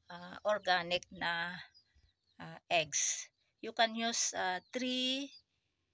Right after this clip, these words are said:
three eggs, but I don't have abo-, available, so,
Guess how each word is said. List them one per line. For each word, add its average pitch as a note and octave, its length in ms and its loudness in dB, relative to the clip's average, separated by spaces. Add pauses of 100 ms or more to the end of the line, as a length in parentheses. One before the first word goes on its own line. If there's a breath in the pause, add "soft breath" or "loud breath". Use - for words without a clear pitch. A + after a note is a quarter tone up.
(800)
three B3+ 320 -6
eggs, - 400 2
but F#3+ 160 -2
I F#3 160 0
don't F#3+ 240 -6
have F#3 160 -6
abo-, F3 320 -8
available, F#3 720 -4
so, E3+ 480 -8